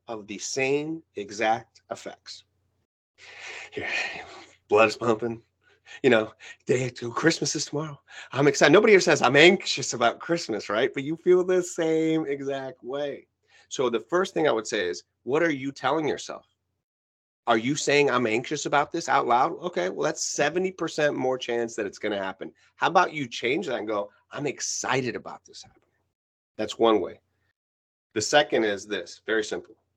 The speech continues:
Anxiousness is the fear of the future, and depression is the fear or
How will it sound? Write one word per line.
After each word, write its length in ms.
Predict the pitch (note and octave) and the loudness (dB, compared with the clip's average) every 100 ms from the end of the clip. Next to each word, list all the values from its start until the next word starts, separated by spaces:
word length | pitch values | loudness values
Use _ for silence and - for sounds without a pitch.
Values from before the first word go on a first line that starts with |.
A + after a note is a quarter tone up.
| - | -4
Anxiousness 920 | B2+ F#3+ - A2 - E2+ - - - _ _ _ | 0 0 -2 -8 -10 -12 -14 -16 -20 _ _ _
is 160 | G#2+ G#2 | -10 -6
the 80 | G#2 | -8
fear 600 | - - C3 D3 E3+ - _ | -8 -4 0 2 0 -6 _
of 100 | G#2+ | -8
the 80 | G#2 | -8
future, 540 | - A2+ A2 - - - _ _ _ _ | -8 -4 -4 -4 -14 -18 _ _ _ _
and 80 | G2 | -10
depression 640 | F#2+ - D3+ F3 A#2+ G#2 A#2 _ _ _ _ _ | -6 2 2 2 -2 -4 -10 _ _ _ _ _
is 400 | A#2 A2 G#2+ - _ | -2 0 -2 -6 _
the 80 | F#2 | -14
fear 400 | - A#2+ A#2+ A2 | -8 0 2 2
or 120 | G#2 | -2